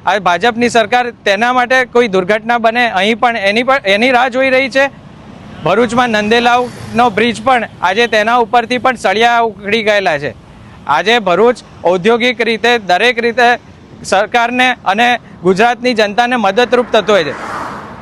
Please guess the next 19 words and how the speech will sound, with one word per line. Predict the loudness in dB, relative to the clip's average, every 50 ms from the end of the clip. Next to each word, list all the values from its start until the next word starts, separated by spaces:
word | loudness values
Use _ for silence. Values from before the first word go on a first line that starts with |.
| -2
ટ્વિન | 0 0 0 0
સિટીની | 0 -2 -2 0 0 0 0 2 2
વાતો | 2 2 2 2 0 0
થઈ | 0 2 2 2 2
રહી | 2 2 2
હોય | 4 4 4 2 2 -2
ત્યારે | -4 -4 -2 0 0 0 0 0
પણ | 0 0 0 2 2
અહીં | 2 2 2 0 0 -2 -4 -8 -18 -20 -8 -4
ઘણી | -2 0 0 0 2
બધી | 2 0 0 0 -2
સવલતો | 0 2 2 2 4 4 2 2 2 2
આજે | 2 2 2 2 0 0
પણ, | 2 2 0 0 0 -2 -6 -12 -20 -20 -10 -2
અ, | -2 -2 0
ભરૂચ | 2 2 2 2 0 0 0
અંકલેશ્વરમાં | 0 2 0 0 0 -2 -2 -2 0 2 0 2 2 0 0 -2 -2 -6 -14 _ -20 -6 -4
ઉપલબ્ધ | -4 -2 0 2 2 2 0 0 0 0
નથી. | 0 0 -2 -6 -8